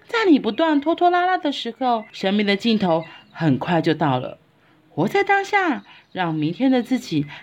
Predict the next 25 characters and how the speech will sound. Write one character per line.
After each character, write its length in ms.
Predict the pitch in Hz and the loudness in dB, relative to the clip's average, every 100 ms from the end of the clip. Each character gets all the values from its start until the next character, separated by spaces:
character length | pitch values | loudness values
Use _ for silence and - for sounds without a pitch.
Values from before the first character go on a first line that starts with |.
| - | -4
能 260 | 151 160 196 _ | -2 0 -2 _
衷 180 | - 359 | 0 0
心 280 | 359 370 359 | 2 0 0
感 220 | 196 139 | 0 0
谢 260 | 139 233 196 | 0 0 0
现 260 | - 403 | 2 0
在 160 | 359 381 | 2 2
的 120 | 349 | 2
自 120 | 320 | 0
己 160 | 359 262 | 0 0
吧。 420 | - 277 277 294 - _ - _ _ | -2 -2 -2 -4 -8 _ -20 _ _
试 240 | - - 190 | -18 -14 -6
着 220 | 185 170 | -2 -2
去 180 | 160 202 | -2 -4
思 300 | - 214 214 | -2 -2 -4
考 340 | 190 170 - - - | -2 -4 -4 -8 -4
该 280 | 339 392 403 - | 0 0 -2 -10
怎 320 | - 190 160 | -6 0 2
么 120 | 127 | 2
做， 460 | 143 - 226 175 - - - - - | 0 0 0 0 -2 -12 -20 -16 -2
明 180 | 170 | 0
天 200 | 247 415 | 4 4
的 100 | 427 | 2
自 160 | 381 381 | 4 2
己 320 | 381 226 147 | 2 -2 -4